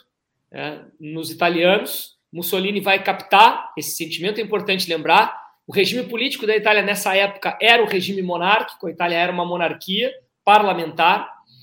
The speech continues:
e Mussolini cria um partido que num primeiro momento não apresenta uma ideologia muito clara, mas ela vai se formando, é, ao longo dos anos. Em mil novecentos e vinte e um,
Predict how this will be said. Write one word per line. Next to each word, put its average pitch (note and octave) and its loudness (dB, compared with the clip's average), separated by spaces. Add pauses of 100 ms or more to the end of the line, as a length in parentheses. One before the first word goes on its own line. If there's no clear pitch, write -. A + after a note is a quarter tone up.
(460)
e A#3 -6
Mussolini C4 -2
cria C4+ 0
um B3 -6
partido A#3+ -2
que - -10
num B3 -8
primeiro A#3 0
momento A3 -2
não G#3+ 0
apresenta A3 -4
uma G#3 -4
ideologia G3+ 0
muito G#3 -8
clara, A#3 2
mas A#3+ -6
ela A#3+ -2
vai A3 2
se - -8
formando, A#3+ 2 (460)
é, D3 -10
ao G3 -2
longo G3 0
dos F#3 -10
anos. D#3 -6 (760)
Em F#3+ -2
mil A3 -2
novecentos A3 -2
e F#3 -6
vinte F#3 -8
e A3+ -6
um, A#3 -4